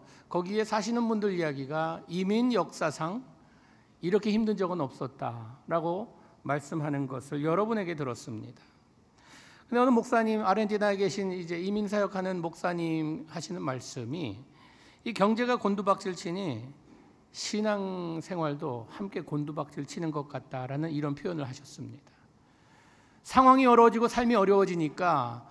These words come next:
하나님을 포기하고 하나님을 등지는 이런 케이스들이 많이 생긴다는 것입니다. 사실 알고 있는 이런 사실이었지만 직접 듣-, 듣고 나니까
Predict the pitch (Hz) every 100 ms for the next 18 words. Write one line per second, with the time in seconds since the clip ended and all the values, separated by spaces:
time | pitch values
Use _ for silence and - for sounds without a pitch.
0 | - - - - 269 262 254 247 240 196
1 | 147 143 277 247 233 196 175 165 120 117
2 | - - - - - 269 262 254 254 -
3 | 254 247 226 185 214 254 196 113 - -
4 | - - - - 262 254 - 233 220 170
5 | 190 226 233 202 170 175 139 - 127 123
6 | 127 139 220 226 277 254 - - 220 247
7 | 277 294 269 254 226 240 226 220 226 202
8 | 160 151 175 208 120 107 - - - -
9 | - _ _ _ _ _ _ _ - 208
10 | 277 208 220 - - - 180 262 240 190
11 | 170 - 180 147 127 139